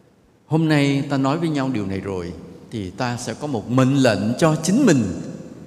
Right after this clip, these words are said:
Ta làm việc gì cũng phải thành công. Dễ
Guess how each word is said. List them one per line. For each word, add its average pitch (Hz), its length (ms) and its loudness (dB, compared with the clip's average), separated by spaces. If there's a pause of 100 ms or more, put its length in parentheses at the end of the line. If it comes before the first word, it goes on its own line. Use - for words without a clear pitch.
(1040)
Ta 104 300 -12 (120)
làm 110 280 4
việc 117 220 2
gì 104 400 0
cũng 131 200 -2
phải 120 380 0 (480)
thành 104 240 -6
công. 107 140 -6 (2000)
Dễ 101 280 -4